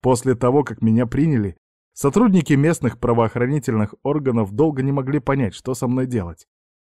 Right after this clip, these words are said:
Программа упорно не хотела признавать меня собой, хотя чисто визуальный осмотр, в том числе теми сотрудниками,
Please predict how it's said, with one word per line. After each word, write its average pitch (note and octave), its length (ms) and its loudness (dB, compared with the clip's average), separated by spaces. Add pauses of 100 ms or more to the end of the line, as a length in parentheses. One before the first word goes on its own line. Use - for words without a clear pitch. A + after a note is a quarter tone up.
(120)
Программа E3+ 640 4
упорно D#3+ 560 2
не A#2 140 4
хотела D#3 420 0
признавать A#2 640 0
меня A2+ 300 2
собой, G#2+ 460 -6 (400)
хотя D3+ 420 0
чисто - 380 -4
визуальный A2+ 560 2
осмотр, C3 480 -4
в - 100 -16
том G#2+ 200 -2
числе A2 560 -4
теми A#2 240 -2
сотрудниками, G#2+ 760 -4